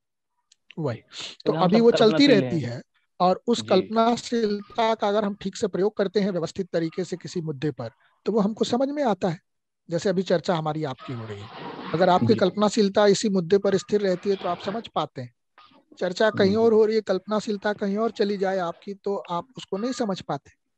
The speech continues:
Speaker 1: तो
Speaker 2: जी।
Speaker 1: कल्पनाशीलता तो चल रही है, तो करते हैं तो समझ पाते हैं, नहीं सदुपयोग कर पाते तो, तो नहीं समझ पाते।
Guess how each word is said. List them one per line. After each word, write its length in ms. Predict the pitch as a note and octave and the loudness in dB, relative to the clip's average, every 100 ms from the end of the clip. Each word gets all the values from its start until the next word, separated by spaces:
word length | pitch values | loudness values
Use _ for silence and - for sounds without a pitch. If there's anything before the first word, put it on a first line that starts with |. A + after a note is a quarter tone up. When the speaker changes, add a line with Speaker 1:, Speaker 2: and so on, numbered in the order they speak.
| _ _ _ _ _ - | _ _ _ _ _ -8
Speaker 1:
तो 60 | |
Speaker 2:
जी। 80 | A#2+ | -2
Speaker 1:
कल्पनाशीलता 680 | D#3 C#3+ F#3 A3 C4+ A#3+ C4+ | 0 0 0 2 4 4 2
तो 140 | B3+ | 2
चल 220 | C4+ B3 G#3+ | 4 6 8
रही 140 | E3 | 6
है, 100 | C3+ - - - - F#4 - - _ _ _ _ - | 2 -4 -8 -8 -8 -12 -14 -18 _ _ _ _ -4
तो 80 | C4 | -2
करते 320 | B3+ A#3 G#3+ | 0 2 2
हैं 100 | D#3+ | 0
तो 100 | C3 | -4
समझ 260 | C3 D3 | -10 -10
पाते 340 | C3+ D3+ D3 D3 | -4 -4 -4 -6
हैं, 60 | |
नहीं 180 | C#3 F#3 | -2 0
सदुपयोग 460 | A3 A3+ A3 A#3 - | 2 2 0 -4 -2
कर 120 | G3+ | 0
पाते 340 | G3 F3 - | 0 -2 -2
तो, 140 | D3 B2+ | -4 -8
तो 140 | - | -12
नहीं 120 | B2 | -8
समझ 280 | E3 E3+ E3+ | -4 -2 -2
पाते। 340 | - D3+ - | -2 -2 -4